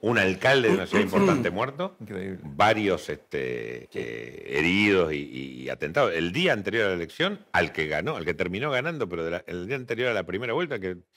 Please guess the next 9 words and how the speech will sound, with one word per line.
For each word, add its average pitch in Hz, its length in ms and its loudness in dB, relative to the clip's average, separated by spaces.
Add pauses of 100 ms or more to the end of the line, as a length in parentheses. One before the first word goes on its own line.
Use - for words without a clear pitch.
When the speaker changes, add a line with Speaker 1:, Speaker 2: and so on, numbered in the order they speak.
(180)
Speaker 1:
le 87 120 -2
tirotearon, 107 680 0 (220)
no 185 180 2
la 82 140 -2
casa, - 500 -8
el 139 220 2
bar 220 260 2
donde 92 260 0
estaba, 85 760 -4